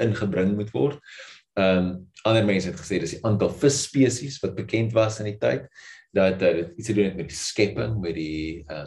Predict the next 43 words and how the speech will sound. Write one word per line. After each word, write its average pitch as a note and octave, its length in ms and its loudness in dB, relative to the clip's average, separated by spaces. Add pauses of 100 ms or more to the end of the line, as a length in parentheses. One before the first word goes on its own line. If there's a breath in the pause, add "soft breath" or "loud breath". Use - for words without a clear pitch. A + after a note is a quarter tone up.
herstel G2 640 0
van F#2 100 -4
die E2 100 -2
hele E2 160 -2
skepping. G2 460 -8 (880)
Maar A2+ 140 4
eintlik C3+ 260 4
is - 140 -4 (380 loud breath)
niks C#3 180 2
van C#3+ 100 2
daai G#2+ 140 0
goed G#2+ 140 -4
maak F#2+ 180 0
eintlik F#2+ 240 -4
saak G2+ 420 6
nie. C#2 140 -8
Die, F#2 140 -8
die G2 120 -4 (200)
punt, F#2 340 6
die, G2+ 100 4 (380)
die G#2 140 4 (340 loud breath)
hoofdoel A2 1300 4
van F#2+ 180 2
daai, E2 500 0
van E2+ 160 -12
daai E2 80 -10
sê A#2+ 400 4
ding E2 240 2
is - 140 -2
dat F#2+ 140 2
net G#2 200 0
om F#2+ 60 -8
te - 80 -8
sê G2 220 2
daar - 200 6
is, - 160 -2 (580)
daar G2+ 140 -2
was G#2 120 -4
baie, G#2+ 300 2 (720)
daar G2+ 100 2
was G2 80 -6 (180)
baie G#2+ 320 4 (140)
vis, - 240 -16